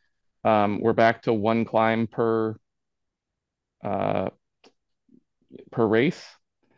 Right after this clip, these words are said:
And yeah, week one, we've got Petit K O M, uh, via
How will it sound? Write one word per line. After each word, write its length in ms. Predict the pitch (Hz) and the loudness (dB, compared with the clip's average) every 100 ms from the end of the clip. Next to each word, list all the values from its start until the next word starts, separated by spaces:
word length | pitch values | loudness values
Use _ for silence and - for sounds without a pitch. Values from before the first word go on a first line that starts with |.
| _ _ _ _ _ - | _ _ _ _ _ -6
And 360 | 101 104 101 | -2 0 0
yeah, 260 | 104 113 101 - | 2 2 2 -4
week 280 | 117 113 110 | -4 -4 -2
one, 260 | 120 117 123 | 0 2 2
we've 160 | 110 | 0
got 240 | - 113 - _ _ | 2 0 0 _ _
Petit 260 | - - 113 | -14 -10 -4
K 180 | 131 117 | 0 2
O 100 | 127 | 4
M, 320 | 156 160 160 _ _ _ _ _ - | 2 0 -4 _ _ _ _ _ -2
uh, 160 | 113 - | -2 -2
via 760 | 104 123 135 147 123 123 117 | 0 4 6 6 6 6 2